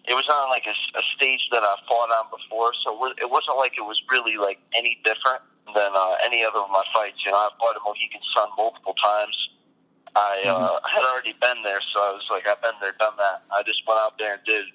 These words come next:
Speaker 1: what I was doing throughout my amateur career, go out there, and I actually won with one of the same moves that I won with, I believe, in my previous amateur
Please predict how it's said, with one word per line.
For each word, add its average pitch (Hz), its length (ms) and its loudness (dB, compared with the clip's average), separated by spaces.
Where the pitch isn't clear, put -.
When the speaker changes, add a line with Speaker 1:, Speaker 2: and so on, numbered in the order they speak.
Speaker 1:
what 120 140 2
I 110 100 2
was 110 140 -8
doing 113 260 -4
throughout 110 240 2
my 101 120 2
amateur 104 400 -4
career, 107 260 0
go 101 160 2
out 104 140 -2
there, 104 160 2
and 101 80 2
I 113 140 4
actually 104 440 -4
won 117 240 2
with 104 180 0
one 110 140 2
of 98 60 -6
the 98 100 0
same 104 220 0
moves 110 280 0
that 98 120 2
I 95 280 0
won 107 180 2
with, 104 200 0
I 101 100 2
believe, 104 300 -8
in 98 120 -12
my - 80 4
previous 117 440 0
amateur 92 320 0